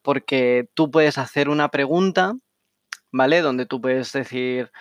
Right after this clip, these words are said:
eh, pues, "¿cuál es la capital de, eh, Inglaterra?", por ejemplo. Y luego, en el slot de la pregunta, o sea, de la respuesta, puedes cargar, eh, l-,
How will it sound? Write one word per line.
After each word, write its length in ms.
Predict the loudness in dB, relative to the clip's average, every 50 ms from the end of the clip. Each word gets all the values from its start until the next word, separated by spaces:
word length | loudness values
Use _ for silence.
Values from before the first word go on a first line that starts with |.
| -20 -20 -20 _ _ -6
eh, 380 | -4 -2 0 0 0 0 0 -2
pues, 260 | -4 -8 -8 -10 -10 -2
"¿cuál 260 | 0 2 4 4 4
es 140 | 4 4 4
la 180 | 4 2 2
capital 720 | 2 -2 -2 -4 -4 -2 2 2 4 4 4 4 4 2 -2
de, 720 | -6 -10 -4 0 2 4 4 4 2 2 0 -2 -6 -10 _ _
eh, 680 | -4 -2 0 0 0 0 0 -2 -2 -2 -2 -2 -2 -2
Inglaterra?", 680 | -2 -2 0 2 2 2 2 2 0 -2 -2 -2 -4
por 160 | -4 -4 -4
ejemplo. 520 | -4 -4 -4 -2 -2 -4 -4 -6 -8 -10 _ _ -20 -20 -20 -20 _ -4
Y 120 | 0 2
luego, 320 | 4 4 4 4 2 2 0
en 180 | 0 0 2 2
el 160 | 4 4 4 2 2
slot 440 | 0 0 2 2 2 2 0 -4 -14 _
de 600 | -8 -2 2 4 4 6 6 6 4 4 2 2
la 220 | 0 0 0 0 2
pregunta, 600 | 0 0 0 0 0 -2 -2 0 0 0 0 -2 -6 -12 -16 _ _ _ _ _ _ _ _ _ _ _ _ _ -20 -14 -6
o 40 |
sea, 160 | -2 0 0 2
de 60 | 2
la 120 | 0 0
respuesta, 800 | 0 0 -2 -2 -2 0 0 0 0 0 0 -2 -2 -2 -4 -10 _ _ -20 -20 _ _ _ _ 0
puedes 420 | 2 4 4 4 2 0 -2 -8
cargar, 720 | _ -2 0 0 0 0 0 2 2 2 0 -2 -6 -12 -10
eh, 400 | -6 -4 -2 -2 -2 -2 -4 -4 -6
l-, 520 | -6 -4 -2 -2 0 0 0 -2 -4